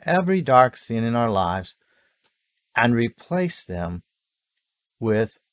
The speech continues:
the Spirit of God. The next verse here, we don't have time to read, speaks of singing to the Lord in worship is one way to be filled and to express our worship to the Lord. Verse twenty says, "Giving thanks always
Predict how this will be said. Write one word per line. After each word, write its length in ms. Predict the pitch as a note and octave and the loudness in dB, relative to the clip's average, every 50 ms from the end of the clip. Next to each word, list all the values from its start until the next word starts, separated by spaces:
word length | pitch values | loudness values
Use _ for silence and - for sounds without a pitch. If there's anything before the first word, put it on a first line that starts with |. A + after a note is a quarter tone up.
| _ _ _ | _ _ _
the 100 | - G2 | -14 -12
Spirit 400 | - - - - G#2 G2 F#2 F2+ | -12 -14 -12 -8 -6 -6 -6 -6
of 140 | E2 E2 | -10 -10
God. 320 | E2+ D#2 D2+ C#2 - - - _ _ _ _ _ _ _ _ _ _ _ _ _ _ _ _ _ _ _ _ _ _ _ | -10 -10 -10 -10 -10 -14 -20 _ _ _ _ _ _ _ _ _ _ _ _ _ _ _ _ _ _ _ _ _ _ _
The 60 | - | 0
next 280 | A2 B2+ C#3 C#3 - - | 2 2 2 2 0 -4
verse 320 | - C3 C3 C#3 C3+ - | 0 0 2 2 0 -2
here, 220 | - C#3 C3 C3+ C3+ | -4 -2 -2 0 0
we 120 | C3 A#2 | 0 0
don't 140 | A#2 A#2 A#2+ | 0 2 2
have 180 | A#2+ A2 - | 0 0 -2
time 320 | - - B2+ B2 B2 B2 A2+ | -6 -4 -2 0 0 0 -2
to 80 | A#2+ | -2
read, 240 | A2 A2+ A#2+ A#2+ A2 | -2 -2 -2 -2 -4
speaks 320 | - - - D3 C3 - E3 | -6 -8 -8 -8 -4 -4 -4
of 100 | D3+ C#3 | -4 -4
singing 640 | - - - - A3 A3 A3 F#3 D#3 B2+ A2 - - _ _ _ _ _ | -8 -8 -6 -4 0 0 2 2 2 0 -2 -4 -8 _ _ _ _ _
to 120 | - E3 | -6 -2
the 120 | D#3 E3 | -2 0
Lord 280 | D3+ D3 D#3+ D#3+ D#3+ D3 | 2 4 4 4 4 4
in 160 | D3 C3+ A#2 | 2 0 0
worship 420 | A2+ B2 C3 A#2+ - - A2+ - - | 0 0 0 0 -2 -6 -8 -6 -4
is 240 | G#2+ G#2 G2+ - - _ _ _ _ _ | -4 -4 -4 -8 -14 _ _ _ _ _
one 360 | - A2+ A#2+ C3+ C#3+ D3 C#3+ C3 | -8 -4 0 0 2 2 2 2
way 240 | A2+ G#2 G#2 G#2 G2+ | 0 0 0 0 -4
to 180 | - - G#2+ | -6 -8 -10
be 160 | G2 G2+ G#2 G2 | -6 -6 -6 -6
filled 420 | - - - D3+ D3 C#3+ C#3+ B2 | -6 -4 -2 0 0 0 0 0
and 140 | C3 A2 G#2 | -2 -4 -4
to 160 | - G#2+ G#2 | -4 -6 -6
express 760 | G2 - - - - _ A#2 A2+ A2+ A2 A2 - - - - _ _ _ _ _ _ _ _ _ _ _ _ - | -6 -8 -12 -18 -10 _ -2 0 0 0 0 -2 -8 -16 -20 _ _ _ _ _ _ _ _ _ _ _ _ -6
our 180 | A2 G#2+ A2 A2 | -2 0 0 0
worship 460 | G#2 G#2 G#2 G2 - - F2 - _ | 0 -2 -2 -4 -6 -10 -12 -12 _
to 200 | - - G2+ G2 | -16 -12 -12 -10
the 140 | F2+ F#2 F#2 | -8 -8 -8
Lord. 520 | F2+ F#2 F#2 F2+ E2+ E2+ E2+ E2+ - _ _ _ _ _ _ _ _ _ _ _ _ _ _ _ _ _ _ _ - - _ _ _ | -6 -6 -6 -6 -6 -8 -12 -16 -20 _ _ _ _ _ _ _ _ _ _ _ _ _ _ _ _ _ _ _ -20 -20 _ _ _
Verse 220 | - A#2 A#2+ A2+ - | 0 0 0 0 -2
twenty 360 | - - C3 B2+ C3 C#3 C#3 | -2 0 0 0 2 0 -2
says, 380 | C3 - C3 B2 A#2 A2+ G2+ | -4 -2 0 0 0 0 -2
"Giving 420 | G2 - D3+ F#3+ G3+ G#3 A#3+ B3 A#3 | -6 -2 -2 0 2 2 2 2 0
thanks 440 | A3 - D3+ C#3+ C3+ C3+ A#2+ - - | 0 -2 -2 -2 -2 -4 -6 -10 -10
always 800 | - B2 B2 A#2+ B2 A#2+ A2 G2 F#2+ F#2 F2+ F#2 G2 F#2+ - - | -4 0 4 6 6 6 4 2 0 -4 -4 -6 -8 -10 -12 -18